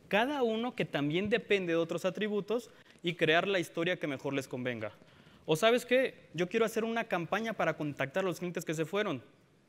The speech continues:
Tengo que saber quiénes son, diseñar esa campaña, y para eso hace clic en cliente perdido, le arroja otras opciones, y con esos atributos que ya casi de manera automática se generaron, ellos crean esa historia.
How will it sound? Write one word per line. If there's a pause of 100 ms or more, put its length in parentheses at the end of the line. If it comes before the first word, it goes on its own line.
(160)
Tengo
que
saber
quiénes
son, (1200)
diseñar
esa
campaña, (400)
y
para
eso
hace
clic
en
cliente
perdido, (320)
le
arroja
otras
opciones, (540)
y
con
esos
atributos
que
ya
casi
de
manera
automática
se
generaron, (140)
ellos
crean
esa
historia.